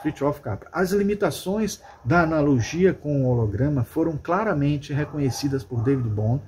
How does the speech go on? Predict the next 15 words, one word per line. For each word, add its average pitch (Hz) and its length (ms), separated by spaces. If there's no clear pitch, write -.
que 185 100
prefere 160 540
usar 131 280
o 131 60
termo 123 440
holomovimento 135 800
para 135 180
descrever 131 520
a 131 40
natureza 123 540
holonômica 123 580
e 143 60
dinâmica 123 480
da 127 100
realidade." 127 480